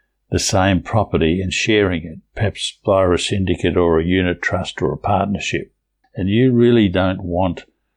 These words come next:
to have personal guarantees involved because they are what's called joint and several guarantees. In other words,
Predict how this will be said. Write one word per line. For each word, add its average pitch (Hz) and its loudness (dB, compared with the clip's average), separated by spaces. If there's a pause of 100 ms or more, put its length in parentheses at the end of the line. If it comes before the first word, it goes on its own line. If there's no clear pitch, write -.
(440)
to 98 -4
have 95 -2
personal 107 2
guarantees 87 2
involved 85 0
because 87 -2 (460)
they 104 0
are 104 2
what's 90 0
called 90 2
joint 95 2
and 90 0
several 90 2
guarantees. 82 -2 (140)
In 90 -2
other 104 4
words, 87 0